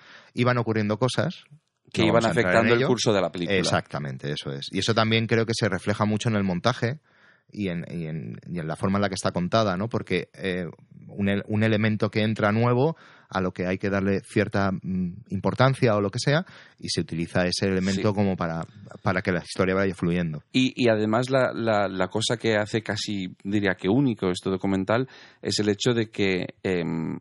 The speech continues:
Speaker 2: al igual que los espectadores están viviendo todas estas emociones tan fuertes de manera tan intensa, el mismo Kurt los está viviendo
Speaker 1: Mm,
Speaker 2: igual de,
Speaker 1: eso
Speaker 2: o
Speaker 1: es.
Speaker 2: más, porque le está tocando de manera personal a él.
Speaker 1: Claro, incluso tiene ciertos momentos en los que se plantea seguir con el documental.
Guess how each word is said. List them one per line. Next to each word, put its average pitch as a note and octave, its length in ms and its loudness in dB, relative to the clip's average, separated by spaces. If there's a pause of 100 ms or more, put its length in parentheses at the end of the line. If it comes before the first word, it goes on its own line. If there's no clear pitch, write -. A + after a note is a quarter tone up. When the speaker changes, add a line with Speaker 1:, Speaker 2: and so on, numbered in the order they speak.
(140)
Speaker 2:
al F#2+ 120 0
igual G2+ 340 2
que A#2 180 0
los G#2+ 200 0
espectadores G#2+ 640 0
están G2+ 240 -2
viviendo G#2+ 360 2
todas G2+ 300 0
estas G#2+ 300 -2
emociones G#2 580 0
tan G2+ 200 -2
fuertes G#2+ 560 -2 (380)
de G2+ 120 2
manera A2 340 2
tan A#2 160 0
intensa, B2+ 600 0 (580)
el G2+ 160 2
mismo B2+ 340 4
Kurt C#3+ 340 2 (240)
los G#2 200 0
está G#2+ 180 0
viviendo C3 460 2
Speaker 1:
Mm, B2+ 60 0
Speaker 2:
igual A2 280 2
de, B2 80 0
Speaker 1:
eso G2+ 140 0
Speaker 2:
o F#2+ 180 6
Speaker 1:
es. F#2+ 80 2
Speaker 2:
más, A2+ 180 4
porque G2 300 -2
le F2+ 80 0
está G2+ 160 -4
tocando G#2 340 2
de G#2 60 4
manera G2+ 400 2 (160)
personal G2 440 2
a A2+ 120 4
él. B2+ 160 0
Speaker 1:
Claro, G#2+ 220 -2
incluso E2 400 -6
tiene G2 340 -2
ciertos F#2+ 380 -4
momentos F#2+ 420 -2
en A2 100 -4
los F2+ 160 -6
que E2+ 540 -4
se E2+ 180 -8
plantea E2 400 -4
seguir F#2 380 0
con F#2 140 0
el F2+ 80 0
documental. E2 640 -6